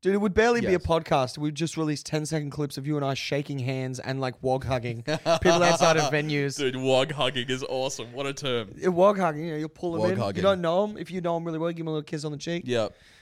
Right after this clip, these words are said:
Speaker 1: You know, stubble to lip, lip to stubble,
Speaker 2: That's
Speaker 1: but
Speaker 2: nice,
Speaker 1: not
Speaker 2: dude.
Speaker 1: gay.
Speaker 2: That's not gay. It's
Speaker 1: You
Speaker 2: nice.
Speaker 1: just do wogs.
Speaker 2: It's nice. It's nice to kiss another wog.
Speaker 1: It, yeah, well, I imagine.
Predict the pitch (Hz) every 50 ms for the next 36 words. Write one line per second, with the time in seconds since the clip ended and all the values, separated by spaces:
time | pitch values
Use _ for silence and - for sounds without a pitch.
0 | _ _ - 151 156 147 147 156 156 - _ _ _ - - - - 175 165 156
1 | 160 147 160 151 156 151 - - 160 151 - - 151 - - 151 135 139 151 151
2 | 143 - 127 120 120 - 139 - - 135 143 143 - 175 175 175 170 165 165 -
3 | - 104 113 - 131 143 - 160 185 214 180 - - 127 131 175 175 170 135 156
4 | 160 151 160 175 165 143 131 - - - _ _ _ _ _ 151 165 180 - -
5 | 170 170 170 151 113 104 - - 147 - - 220 233 220 - - - - 143 -
6 | - 113 101 90 82 85 76 - 50 - _ _ _ _ _ - 240 165 - 240
7 | 254 285 220 156 147 165 156 143 139 135 127 135 156 156 131 113 - 131